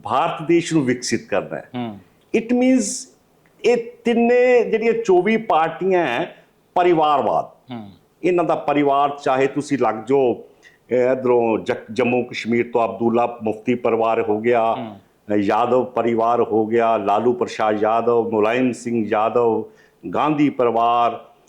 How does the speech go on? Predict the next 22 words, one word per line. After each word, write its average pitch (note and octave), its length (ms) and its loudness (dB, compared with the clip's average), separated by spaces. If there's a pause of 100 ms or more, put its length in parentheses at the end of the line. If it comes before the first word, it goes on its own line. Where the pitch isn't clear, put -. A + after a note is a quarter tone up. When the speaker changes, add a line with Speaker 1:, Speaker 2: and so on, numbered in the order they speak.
(200)
Speaker 1:
ਇਹ A#3 220 4
ਸਾਰੇ G3 540 2
ਪਰਿਵਾਰਵਾਦ D3+ 1400 0
ਨੇ D3 300 2
ਰਾਜਨੀਤੀ C#3 920 0 (480)
ਨੂੰ C3+ 280 0
ਗੰਧਲਾ G3+ 340 0
ਕਰ B2 280 -2
ਛੱਡਿਆ G#2+ 260 -4
ਸੀ G2 180 -8
ਪਿਛਲੇ G2 340 -8
ਸੱਠ - 300 -6
ਸਾਲ - 220 -6
ਦੇ B2 140 -8
Speaker 2:
ਹੂੰ। G2 80 -14
Speaker 1:
ਦੌਰਾਨ। A#1+ 280 -16 (800)
ਲੋਕ C#3+ 600 4 (580)
ਸਮਝ F#3 420 -2
ਚੁੱਕੇ F#3 420 0
ਆ - 20 4
ਵੀ E3 440 2
ਇਹ E3 340 4